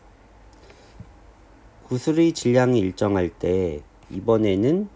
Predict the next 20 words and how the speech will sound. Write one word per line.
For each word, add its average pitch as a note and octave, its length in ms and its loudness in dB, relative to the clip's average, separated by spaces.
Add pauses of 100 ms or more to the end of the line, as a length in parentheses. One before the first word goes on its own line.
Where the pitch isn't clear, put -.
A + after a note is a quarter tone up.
누가 F#2 240 -2
일정하죠? F2 720 -6 (500)
질량이 B2+ 600 -2
일정하답니다. - 880 -6 (640)
뭐가 G2+ 320 0
변하죠? F2+ 580 -4 (140)
속력이 C3 800 -4
두 - 140 -16
배, F#2 120 0
세 - 160 -8
배. - 200 -10 (920)
그러면 A2+ 640 -2 (1500)
나무도막의 G2 840 -2
이동거리는 F2+ 800 -2 (260)
이의 G#2+ 280 -2
제곱배, F#2+ 500 -2
삼의 D3+ 300 -4
제곱배 F#2 380 -4
된다. - 420 -12 (260)
그래서 D3 420 -2